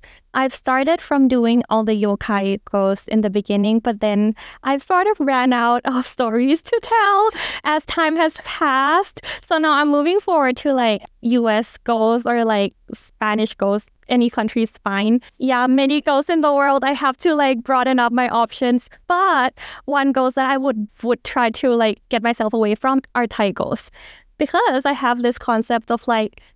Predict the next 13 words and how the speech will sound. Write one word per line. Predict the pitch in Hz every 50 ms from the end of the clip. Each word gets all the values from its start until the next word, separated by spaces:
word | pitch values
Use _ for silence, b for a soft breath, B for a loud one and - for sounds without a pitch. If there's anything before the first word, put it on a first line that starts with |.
| _ -
ghosts | - 247 269 294 -
abroad, | 339 254 - 254 233 220 226 240 254 240 - _ _ _ _ _ _
they | - 247 240 233 226 -
are | 233 233 226 220
not | 226 233 247 269 302 -
able | - 262 254 240 254 262
to | - - 240
take | - - 247 220 220 _ -
plane | - - 240 220 214 208 214 226 262 285 - _ -
to | - - 285 247 240 233
come | - - - 254 233 233 240
to | - 320 294
me. | 302 330 339 339 370 392